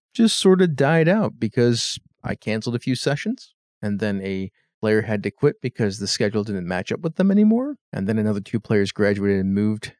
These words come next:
uh, three hundred miles away, and that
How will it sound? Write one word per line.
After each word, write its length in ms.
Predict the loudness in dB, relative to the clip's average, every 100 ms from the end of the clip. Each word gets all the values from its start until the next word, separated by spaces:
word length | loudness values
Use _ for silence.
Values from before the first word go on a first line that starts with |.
| _
uh, 280 | -6 -4 -4
three 180 | -4 0
hundred 180 | 0 0
miles 300 | 0 0 -2
away, 400 | -4 -2 -2 -6 -4
and 240 | 0 0 -2 -6 -12 0
that 240 | 2 2